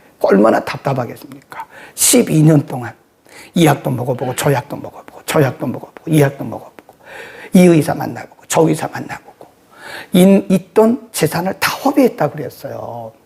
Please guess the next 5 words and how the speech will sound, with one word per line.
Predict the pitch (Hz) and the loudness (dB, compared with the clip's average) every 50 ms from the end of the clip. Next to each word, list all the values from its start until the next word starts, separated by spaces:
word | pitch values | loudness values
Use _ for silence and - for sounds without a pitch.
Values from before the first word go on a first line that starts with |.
| _ _ _ _ _ _ _ - - | _ _ _ _ _ _ _ -2 -2
약값으로, | - 254 - - 202 - - - 214 170 123 - - - _ _ _ _ _ _ _ | -2 0 0 -2 -2 0 0 0 0 0 0 -4 -10 -20 _ _ _ _ _ _ _
진료비로 | - - 190 180 185 196 185 170 - - - - | -2 2 4 6 6 6 4 2 0 -4 -10 -8
다 | - - 151 | -6 -6 -6
나간 | 147 147 143 - - - | -6 -6 -10 -14 -16 -20
거예요. | _ - - - - | _ -20 -20 -20 -20